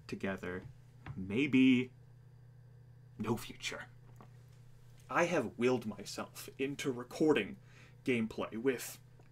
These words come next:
all of those results I just described before. Um, last month in October, I willed myself into regularly broadcasting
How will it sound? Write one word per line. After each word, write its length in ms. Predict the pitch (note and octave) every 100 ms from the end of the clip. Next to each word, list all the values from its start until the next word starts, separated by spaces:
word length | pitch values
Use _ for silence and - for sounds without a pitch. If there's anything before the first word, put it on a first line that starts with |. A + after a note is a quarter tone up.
| - - - - - - -
all 220 | B2 B2+
of 60 | A#2
those 180 | A#2+ A#2
results 360 | A#2 A2+ A2+
I 80 | A2
just 220 | G#2+ A2+
described 340 | G#2+ - - -
before. 380 | - - C#2 - - - - -
Um, 220 | G#2+ A2
last 340 | B2+ D3+ D3+
month 180 | - C#3
in 80 | C3
October, 680 | A#2+ - - A#2+ G#2+ G2+ - - - -
I 160 | A#2+
willed 440 | A#2 A2+ C3 C3+ C3
myself 560 | A#2+ A#2 - A#2+ A2+ -
into 340 | A#2+ A#2+ B2+ G#2+ G#2+
regularly 520 | A#2 C3 D#3 D3+ C3+
broadcasting 1040 | A2 A2+ G#2+ B2 B2+ - - - - -